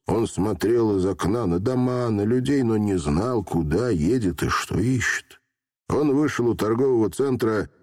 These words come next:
и принялся там бродить. Филипп нашел фонтан желаний, бросил пару монеток, а когда взялся за третью, его потянули за рукав.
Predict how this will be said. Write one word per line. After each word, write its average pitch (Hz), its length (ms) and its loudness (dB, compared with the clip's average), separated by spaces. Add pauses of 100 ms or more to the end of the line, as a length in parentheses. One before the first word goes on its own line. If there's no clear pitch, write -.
(200)
и 127 140 2
принялся 151 580 0
там 104 300 0
бродить. - 880 -4 (260)
Филипп 131 380 0
нашел 104 400 0
фонтан 104 500 0
желаний, 123 720 0 (400)
бросил 120 520 0
пару 120 300 0
монеток, 117 560 0
а 82 60 0
когда 85 320 0
взялся 98 500 0
за 87 160 0
третью, 95 720 0 (300)
его 113 240 2
потянули 101 600 0
за 101 180 0
рукав. - 580 -2